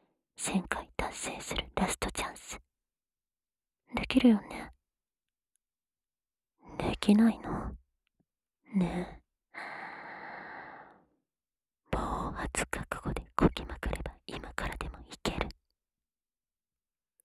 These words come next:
見苦しい言い訳はやめて。あとちょっとのところで魔女戦士ぶちまけても、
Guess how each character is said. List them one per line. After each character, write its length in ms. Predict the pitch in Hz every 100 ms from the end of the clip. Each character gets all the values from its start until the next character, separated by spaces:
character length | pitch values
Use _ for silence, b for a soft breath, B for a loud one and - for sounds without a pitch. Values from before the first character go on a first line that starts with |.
| _ _ _ B B B B B
見 180 | 220 208
苦 220 | - 208
し 180 | 196 -
い 100 | 190
言 120 | 190
い 60 | 190
訳 260 | 185 - -
は 80 |
や 180 | - -
め 120 | 185
て。 260 | - - - _ _ _ - B B B B B B B B B B B B -
あ 100 | 247
と 120 | -
ち 120 | -
ょ 40 | -
っ 20 |
と 120 | -
の 60 | 208
と 160 | - -
こ 120 | -
ろ 80 | -
で 140 | - -
魔 100 | 202
女 140 | 202
戦 240 | - 202 196
士 140 | - -
ぶ 140 | -
ち 140 | - 190
ま 100 | 185
け 140 | 196
て 140 | - 170
も、 200 | 170